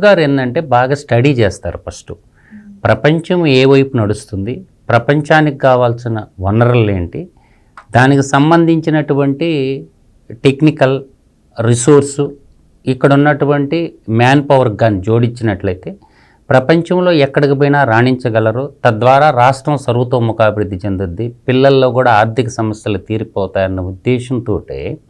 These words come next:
అప్పట్లో ఏం చేశారంటే విడివిడిగా ప్రైవేట్ రంగంలో ఇంజనీరింగ్ కాలేజీలు ఇచ్చేశాడు. అప్పుడు మచ్చుకు నాలుగైదు ఉంటుండే, ఈ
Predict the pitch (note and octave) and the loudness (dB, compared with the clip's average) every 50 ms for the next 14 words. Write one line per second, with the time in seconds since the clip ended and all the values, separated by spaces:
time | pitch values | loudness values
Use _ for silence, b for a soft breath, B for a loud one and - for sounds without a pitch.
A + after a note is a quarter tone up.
0 | _ b b b b b b b b b b b b B2 A#2 A#2+ C3+ A#2 A#2+ B2 | _ b b b b b b b b b b b b -4 -2 0 -2 -2 0 0
1 | B2 C3+ D#3 E3 D#3+ D#3+ D3+ - D3+ C#3+ C3+ C3+ C3+ B2 - E3+ F3 D#3+ A#2+ G#2+ | 0 0 2 0 0 -2 -2 -2 -2 -2 0 -2 -4 -4 -4 -4 -4 -4 -2 -2
2 | B2 C3 D#3 E3+ E3 E3+ E3 D3+ E3+ D#3+ D#3 D3+ C#3+ D3 D3 - B2+ B2+ C3 C#3+ | -2 0 2 0 0 0 0 -2 -2 -2 0 0 0 0 0 -2 -2 0 2 2
3 | D#3 D#3+ D#3+ D#3 D3+ D#3 - D3+ D3 C#3+ C#3+ C3+ C3+ C#3 B2+ B2+ B2+ B2+ B2+ C#3 | 2 0 0 -2 -4 -4 -2 -2 -2 0 0 0 0 0 -2 -4 -4 -2 -2 -2
4 | D3+ C#3 A#2+ A#2+ C#3 C#3 C#3+ C3+ B2+ A2+ G2+ F#2+ F#2 F2 E2+ D#2+ D#2 D2 C#2+ C#2 | 0 0 0 2 2 4 2 2 2 0 -2 -2 -4 -4 -4 -4 -8 -10 -12 -14
5 | _ _ - C2+ - - - - - - _ _ _ _ - - A#2+ C#3 A3+ F#3+ | _ _ -18 -18 -16 -16 -18 -18 -18 -20 _ _ _ _ -4 0 0 0 0 0
6 | D#3+ D3+ D3 B2+ C3 C#3 C#3 C#3+ C#3+ B B B B B B B2 A#2+ B2+ B2+ B2 | 0 0 0 0 0 -2 -4 -4 -6 B B B B B B 2 2 2 2 -2
7 | - - D3+ - E3+ D#3+ D#3 D3 D3 D3 D3 D3 C#3+ C#3 C#3 C#3+ C#3 C#3 D3 D3+ | -8 -8 -4 0 0 2 4 4 4 4 4 4 2 2 2 0 0 0 -2 0
8 | C#3+ B2+ A2+ A2 A2 A2 - - | 0 0 0 0 0 -2 -4 -6